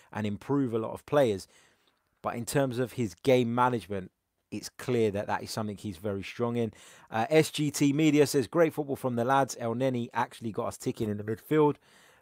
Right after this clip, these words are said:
Um, Tulip says, "Great result, great performance. Still should re-sign Ceballos." Uh, Giancarlo says, "Yes, Harry, hope you're well." Carrie asks about Partey or Aouar. We'll come on to that,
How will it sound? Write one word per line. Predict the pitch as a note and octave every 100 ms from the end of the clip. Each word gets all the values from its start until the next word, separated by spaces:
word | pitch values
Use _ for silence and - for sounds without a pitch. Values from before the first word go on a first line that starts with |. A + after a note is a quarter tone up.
| _
Um, | A2+ A#2+ A#2+ A#2+ A#2+ B2 B2
Tulip | - E3 D3+ D#3 -
says, | - C#3+ C3 A2
"Great | - D3 D3+ D3+ -
result, | A#2+ G2+ C#3+ C3+ -
great | C3 C3
performance. | A2+ - B2+ A#2+ A#2
Still | - - B2+ B2 - _ _
should | - A#2+ G#2+ - _ _
re-sign | A2 A2+ - B2+ A#2 A2
Ceballos." | - G#2+ E2+ C3 C3+ C3 B2+ - _ - _ _ -
Uh, | G#2+ A2 A2 G#2+
Giancarlo | C3+ C3+ C3 C#3 C3+ C3
says, | - A#2+
"Yes, | B2+ B2+ -
Harry, | B2+ B2+ B2
hope | B2+ B2 B2
you're | A#2
well." | A#2+ C3+ C3 B2+ - - _ _
Carrie | - C3 C3 C3
asks | A#2+ A#2 -
about | G#2+ G#2
Partey | - C3 B2+ - A2+
or | A#2+ A2
Aouar. | G#2 G#2 C3 B2+ B2
We'll | A#2+
come | E3+ E3+
on | D#3+
to | C#3
that, | C3 B2+